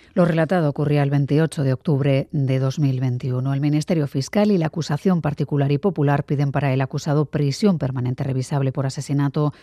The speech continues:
y otros quince años más por agresión sexual.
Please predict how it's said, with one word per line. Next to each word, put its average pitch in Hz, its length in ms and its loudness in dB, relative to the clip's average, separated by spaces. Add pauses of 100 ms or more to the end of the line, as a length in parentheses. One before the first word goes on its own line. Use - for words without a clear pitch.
(180)
y - 60 -4
otros 143 260 -2
quince 208 300 0
años 139 220 -2
más 170 260 0
por 139 200 -4
agresión 135 440 -2
sexual. 170 560 0